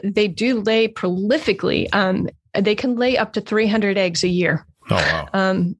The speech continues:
Speaker 1: yeah, which is amazing. Um, and, you know, more, of course, during the summertime, but if you wanna keep them laying during the wintertime, you can keep a, a,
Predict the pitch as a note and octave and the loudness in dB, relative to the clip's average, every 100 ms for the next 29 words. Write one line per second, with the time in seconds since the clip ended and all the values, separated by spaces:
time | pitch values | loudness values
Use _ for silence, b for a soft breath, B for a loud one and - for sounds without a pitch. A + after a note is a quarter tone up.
0 | - G#3+ F#3 E3+ - A3 G#3 G#3 G3 F#3+ | -2 0 0 -2 -4 -2 0 2 2 2
1 | F#3 F#3 F#3+ F3+ F#3+ F3 F3 - F#3+ G#3+ | 2 0 0 0 0 0 2 2 0 -2
2 | - F#3+ F#3 F3+ - G3+ G3+ G3 A3 A#3 | -2 0 2 0 -2 -2 0 2 2 2
3 | A#3 A3 - G3 - G#3+ G#3 A3+ G3 F#3 | 0 -2 -2 -4 -2 0 2 0 0 -2
4 | F3+ F#3 F#3 F#3+ F3+ G3 G#3 A3+ A#3 G3+ | 0 0 2 0 0 0 0 0 -2 -2
5 | - F#3+ G3 G3 F#3+ F#3+ F#3 F3+ F3 F3 | 0 0 2 2 2 2 2 2 0 0
6 | E3+ - F3 E3+ F#3 F3+ - F#3 - - | 0 0 0 0 -2 -2 0 -2 0 2
7 | F3 | 2